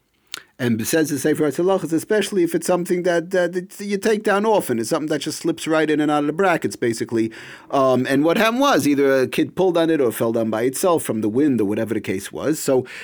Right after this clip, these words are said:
so he says, does the Sefer Halachas in conjunction with those poskim who matter it, kevan she'eina mechuber heitev, since it's not, um, you're not putting it back tightly, ein b'zeh mishum binyan k'moshe kasev. Um, he brings from, uh,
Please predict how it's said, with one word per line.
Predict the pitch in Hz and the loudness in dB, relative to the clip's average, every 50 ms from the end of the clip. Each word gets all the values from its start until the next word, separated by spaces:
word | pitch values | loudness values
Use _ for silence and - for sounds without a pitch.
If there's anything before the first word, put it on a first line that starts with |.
| - _ | -18 _
so | - - 135 135 | -2 0 0 2
he | 131 104 123 147 | 2 0 0 -2
says, | - - - 330 330 269 254 | -2 0 0 0 0 0 0
does | 175 151 143 143 139 | 0 0 0 0 0
the | - 170 | 0 0
Sefer | 185 - 196 | 0 2 2
Halachas | 180 190 196 - 247 - 240 262 277 285 269 254 - 196 165 - | 0 0 0 0 0 0 0 2 2 0 2 2 2 0 2 2
in | 165 151 | 0 0
conjunction | - 151 151 170 185 185 - - 151 | -2 -2 0 0 0 0 0 -2 -4
with | 143 131 | -2 0
those | 151 151 156 139 131 - | 2 2 2 0 -2 -10
poskim | - - 156 175 190 - - 117 101 | -6 -2 -2 -2 -2 -2 -6 -6 -4
who | 98 110 | -2 -2
matter | 117 120 147 185 254 262 - 185 156 147 | 0 0 2 0 0 0 0 0 2 2
it, | 131 - | 0 0
kevan | - 156 170 202 190 170 | -2 -2 -2 0 -2 -4
she'eina | 147 - 127 - 139 147 - 139 | -2 -2 -2 -2 0 -2 -2 -2
mechuber | 135 135 131 - 156 156 170 165 | -2 -4 -4 -2 -4 -2 0 0
heitev, | 170 208 330 311 - 190 - - | 0 0 0 0 0 -2 -4 -2
since | - 185 196 - | -2 -2 -2 -2
it's | 147 131 - 147 | -6 -8 -4 -2
not, | 156 151 151 - - - - - - - - _ | 0 0 0 -2 -6 -18 -18 -16 -18 -18 -12 _
um, | - 139 127 131 120 | 0 2 2 2 2
you're | 135 135 | 2 2
not | 147 156 147 | 2 2 2
putting | - 160 151 147 131 | 0 0 2 2 2
it | 123 127 | 2 2
back | 135 131 147 135 | 2 0 0 -2
tightly, | - - 220 269 311 247 180 208 196 196 180 | -2 0 0 0 0 0 0 0 2 2 2
ein | 185 190 196 190 | 2 0 2 0
b'zeh | 180 160 185 185 | 0 0 0 2
mishum | 180 180 175 - 175 170 160 | 2 0 0 0 0 0 0
binyan | 160 143 135 135 139 131 120 | 0 0 0 2 0 -2 0
k'moshe | - 123 127 123 123 - 131 123 | -2 0 0 0 0 -2 -4 -2
kasev. | - 131 131 123 - 135 117 101 - - - - - - _ - | 0 0 0 2 0 -2 -2 -2 -6 -18 -20 -20 -20 -20 _ 0
Um, | 131 127 123 120 117 117 | 2 4 4 4 2 2
he | 127 | 0
brings | 127 - 139 135 127 113 - | 0 2 2 2 2 0 -4
from, | - - 131 123 120 117 117 | -2 0 2 2 4 2 2
uh, | 113 113 110 110 110 107 107 107 | 4 4 4 4 4 4 4 2